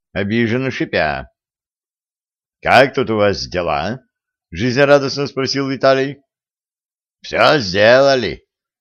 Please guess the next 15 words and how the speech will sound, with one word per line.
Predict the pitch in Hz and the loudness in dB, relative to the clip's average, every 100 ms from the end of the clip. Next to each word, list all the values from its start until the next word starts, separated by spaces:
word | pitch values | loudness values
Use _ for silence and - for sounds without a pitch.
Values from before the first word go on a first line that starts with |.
| _ | _
доложил | 107 143 139 117 90 | 2 4 4 2 0
жучок. | 98 139 95 64 - _ _ _ _ _ _ _ _ _ _ _ - | -2 -4 -6 -8 -12 _ _ _ _ _ _ _ _ _ _ _ -6
«Это | 92 127 175 185 87 | 0 4 4 2 -6
хорошо». | - 80 65 - 87 101 120 135 131 _ _ _ _ _ _ _ _ _ _ _ - | -6 -8 -8 -8 -2 2 2 0 -4 _ _ _ _ _ _ _ _ _ _ _ 0
Царский | 202 202 - 135 | 6 6 4 -4
сплетник | - 151 165 - 147 - | -4 0 0 0 -8 -2
поставил | 135 - 170 165 131 | -2 4 4 4 2
корзинку | 120 107 147 135 95 | 0 0 -6 -6 -8
на | 90 87 | -6 -8
стол, | - 104 104 120 131 _ _ _ _ _ _ _ _ | -6 -2 0 -2 -8 _ _ _ _ _ _ _ _
взял | 98 98 123 123 | -2 6 6 6
в | |
руки | 123 120 120 | 2 -2 -2
пачку | 123 120 117 113 | 2 2 2 -4
листовок, | 107 101 - 107 107 127 135 - | -4 -6 -2 0 2 0 -2 -12